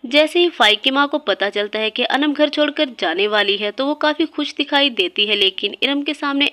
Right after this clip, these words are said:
एक्टिंग करती है। इरम कहती है कि "अम्मी जान, क्या आप इस हक में हैं कि फाइक का घर ख़राब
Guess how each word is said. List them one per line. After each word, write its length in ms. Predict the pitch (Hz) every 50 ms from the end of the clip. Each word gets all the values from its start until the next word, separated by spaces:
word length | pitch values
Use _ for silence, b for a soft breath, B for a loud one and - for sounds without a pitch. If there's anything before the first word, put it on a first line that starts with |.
| - -
एक्टिंग 320 | 370 - - - 208 208
करती 300 | 202 202 190 - - - 196
है। 200 | 202 190 185 185 B B B B B B B B B B
इरम 200 | 294 302 320 320 302
कहती 320 | 311 302 302 302 311 302
है 60 | 302
कि 140 | 294 - 285
"अम्मी 240 | 262 247 233 226 226
जान, 340 | 220 214 202 196 202 208 208 220 - _ _ _ _ - -
क्या 120 | 285 277
आप 180 | 277 285 285 302
इस 180 | 294 294 - 285
हक 180 | 277 277 -
में 140 | 294 302 285
हैं 240 | 240 214 190 180 190 185
कि 120 | - 240 233
फाइक 280 | - 233 226 226 226
का 100 | - 262
घर 180 | 254 262 269 269
ख़राब 420 | 262 269 254 254 262 262 233 220